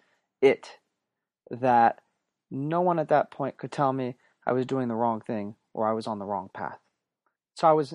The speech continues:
incredibly blessed to be able to have this sense of reassurance and confidence that this incredible undertaking and dream that I was going after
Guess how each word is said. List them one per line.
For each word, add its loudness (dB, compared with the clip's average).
incredibly 0
blessed 2
to -10
be 2
able 4
to -6
have 0
this -4
sense -6
of -10
reassurance -6
and -14
confidence -6
that -6
this -8
incredible 0
undertaking -2
and -8
dream -6
that 0
I 2
was -4
going -4
after -6